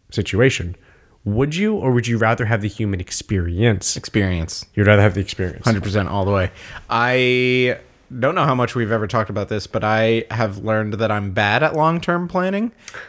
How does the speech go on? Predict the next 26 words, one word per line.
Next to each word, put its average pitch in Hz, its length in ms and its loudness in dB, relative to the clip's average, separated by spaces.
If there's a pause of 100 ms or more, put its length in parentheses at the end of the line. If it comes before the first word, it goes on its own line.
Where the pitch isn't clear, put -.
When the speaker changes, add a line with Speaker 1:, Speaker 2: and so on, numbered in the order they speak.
(100)
Speaker 2:
and 123 360 2
I'm 113 160 -2
much 117 340 0
happier 143 640 0
and 131 220 -2
more 127 220 2
successful 135 640 0
when 127 200 0
I 143 80 2
don't. 196 420 0 (240)
Speaker 1:
Oh, 131 680 2
Speaker 2:
<laughs> - 20 0
So, 120 240 2
Speaker 1:
okay, 160 480 0
okay. 117 260 -6
Speaker 2:
I 139 220 2
plan 175 360 2
for 151 120 2
tomorrow 139 480 2
and 107 380 -2
maybe 131 240 2
next 120 320 -2
week, 92 260 -4 (120)
and 110 220 -2
that's 107 220 0
it. 98 180 -2